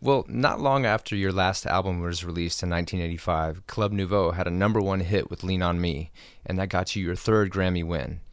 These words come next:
And then in the late nineties, Will Smith reworked Just the Two of Us, and that was a top twenty pop and R and B hit. Of course, your songs can be heard in movies and commercials, and it, it keeps them alive for new generations. So in other words, everybody knows who Bill Withers is.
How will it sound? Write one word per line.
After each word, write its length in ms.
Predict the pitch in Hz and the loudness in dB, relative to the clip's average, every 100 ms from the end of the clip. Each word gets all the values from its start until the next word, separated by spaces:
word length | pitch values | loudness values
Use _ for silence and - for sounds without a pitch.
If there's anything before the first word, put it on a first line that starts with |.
| - | -4
And 180 | 95 | 0
then 160 | 95 92 | 2 2
in 60 | 87 | 2
the 60 | |
late 220 | 92 98 | 2 2
nineties, 500 | 92 101 127 92 90 | 2 2 2 0 -2
Will 180 | 95 95 | -2 -2
Smith 460 | 95 123 135 123 - | -2 0 -2 -2 -6
reworked 400 | 101 98 92 92 | -4 -2 -2 -2
Just 220 | - 95 | -6 -6
the 80 | 95 | -6
Two 200 | - 143 | -2 -2
of 100 | 95 | 0
Us, 280 | 87 - - - - - | -4 -6 -12 -16 -18 -10
and 80 | - | -4
that 60 | 98 | -2
was 100 | 98 | -2
a 40 | 98 | -6
top 280 | - 101 | -4 -6
twenty 300 | - 107 101 | -2 -2 0
pop 280 | 95 95 90 | 0 2 2
and 80 | 95 | 2
R 140 | 85 95 | 0 0
and 80 | 90 | 0
B 160 | 92 | -2
hit. 280 | 92 76 - - - - - - | -2 -4 -6 -14 -20 -20 -20 -10
Of 100 | 120 | -4
course, 260 | - 139 - | 2 2 2
your 80 | 131 | 0
songs 400 | - 117 113 - | 2 2 2 -2
can 100 | 95 | -2
be 100 | 92 | 0
heard 200 | 98 90 | 2 2
in 100 | 90 | 2
movies 520 | 113 135 120 117 101 | 2 2 2 0 -2
and 120 | 80 | -6
commercials, 680 | - 98 135 123 123 117 101 | -4 0 2 0 0 0 0
and 100 | 90 | -2
it, 100 | - | -4
it 120 | - | -6
keeps 240 | - 180 | -4 -4
them 160 | - 113 | -2 -2
alive 340 | 95 113 78 | 2 2 2
for 120 | - 98 | 0 -2
new 160 | 101 | 0
generations. 760 | 95 98 90 101 113 85 82 - - - - | 0 0 2 0 0 -4 -6 -10 -16 -20 -14
So 180 | - 127 | -4 0
in 60 | 120 | 0
other 140 | 233 | 0
words, 380 | 123 104 95 - - - - | 2 2 0 -6 -8 -12 -2
everybody 520 | 110 151 151 143 131 | 0 2 4 4 4
knows 280 | 123 110 - | 2 2 0
who 100 | 98 | -2
Bill 220 | 98 92 | 2 0
Withers 320 | 95 92 80 | 2 0 0
is. 340 | 92 78 - | -2 -2 -4